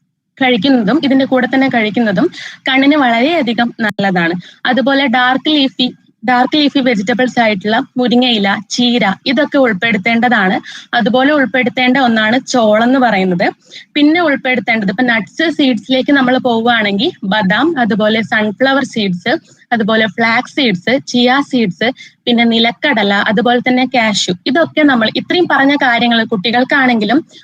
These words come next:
മുതിർന്നവർക്കാണെങ്കിലും ഓരോ ദിവസമായിട്ട് മാറി മാറി ഉൾപ്പെടുത്തുന്നത് കണ്ണിന്റെ ആരോഗ്യത്തെ സംരക്ഷിക്കാൻ വളരെയധികം സഹായിക്കും. പിന്നെ ഇത്രയും കാര്യങ്ങൾ പറഞ്ഞെങ്കിലും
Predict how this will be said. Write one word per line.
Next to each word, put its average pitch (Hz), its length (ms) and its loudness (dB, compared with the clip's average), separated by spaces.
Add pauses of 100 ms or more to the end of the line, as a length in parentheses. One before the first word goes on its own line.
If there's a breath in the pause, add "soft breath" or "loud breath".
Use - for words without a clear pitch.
(120 loud breath)
മുതിർന്നവർക്കാണെങ്കിലും 262 1120 0
ഓരോ 294 220 2
ദിവസമായിട്ട് 269 720 2
മാറി 262 340 2
മാറി 254 360 0
ഉൾപ്പെടുത്തുന്നത് 220 640 -2
കണ്ണിന്റെ 285 560 2
ആരോഗ്യത്തെ 247 540 0
സംരക്ഷിക്കാൻ 240 680 -2 (360 loud breath)
വളരെയധികം 277 580 2
സഹായിക്കും. 202 540 -2 (260 loud breath)
പിന്നെ 269 140 2
ഇത്രയും 269 320 0
കാര്യങ്ങൾ 294 500 2
പറഞ്ഞെങ്കിലും 247 560 2